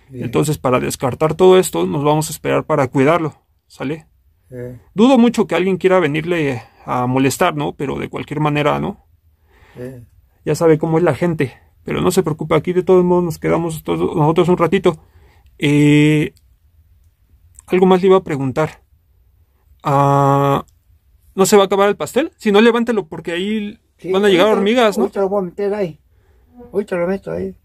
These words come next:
Speaker 2: Ah, bueno, digo para que no le
Speaker 1: Sí,
Speaker 2: lleguen
Speaker 1: porque
Speaker 2: hormigas.
Speaker 1: vienen los tlacuaches, se lo llevan.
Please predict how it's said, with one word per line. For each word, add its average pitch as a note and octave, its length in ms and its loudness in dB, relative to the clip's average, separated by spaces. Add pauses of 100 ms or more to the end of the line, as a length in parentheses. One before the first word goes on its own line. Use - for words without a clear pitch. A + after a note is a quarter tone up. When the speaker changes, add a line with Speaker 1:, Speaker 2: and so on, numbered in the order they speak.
(280)
Speaker 2:
Ah, E3 160 0
bueno, F#3 240 6
digo A3 180 4
para C#3+ 160 -6
que D#3+ 80 -10
no D#3+ 100 -6
le F#3+ 100 -2
Speaker 1:
Sí, - 60 0
Speaker 2:
lleguen - 160 -6
Speaker 1:
porque D3 120 -14
Speaker 2:
hormigas. E3 360 -14 (220)
Speaker 1:
vienen E3 320 -8
los C#3 120 -16
tlacuaches, D#3+ 500 -10
se E3+ 100 -16
lo D3 140 -12
llevan. D3+ 460 -8